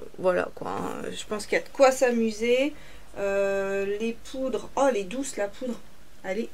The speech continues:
hyper veloutée, hyper douce. Et, euh, bon, bah, vous verrez rien, mais, euh, elle, euh, elle correspond bien à ma peau. Euh, je pense que ça va, ça va le faire.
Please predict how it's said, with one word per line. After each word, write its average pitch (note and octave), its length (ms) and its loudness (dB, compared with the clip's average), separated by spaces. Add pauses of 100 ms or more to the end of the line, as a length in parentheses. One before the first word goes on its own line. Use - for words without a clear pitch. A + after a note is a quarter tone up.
(140)
hyper B3 380 2
veloutée, A#3 580 -2
hyper A#3 360 2
douce. G#3 420 -8 (460)
Et, F#3+ 200 0
euh, F3+ 480 4
bon, F3+ 120 -4
bah, F#3 120 4
vous F3+ 140 -4
verrez F#3+ 320 4
rien, A3+ 400 4
mais, G3 220 4
euh, F3 340 6 (420)
elle, F3+ 200 4
euh, E3+ 440 4 (200)
elle F#3 120 -2
correspond F#3+ 420 0
bien A3 260 0
à A3+ 40 2
ma F#3+ 160 0
peau. A3+ 440 0
Euh, E3+ 180 0
je E3+ 140 -6
pense G#3+ 180 -4
que - 120 -8
ça F3 180 -2
va, D#3+ 320 -2
ça - 220 -2
va G#3+ 140 0
le G#3 60 -4
faire. A3+ 380 2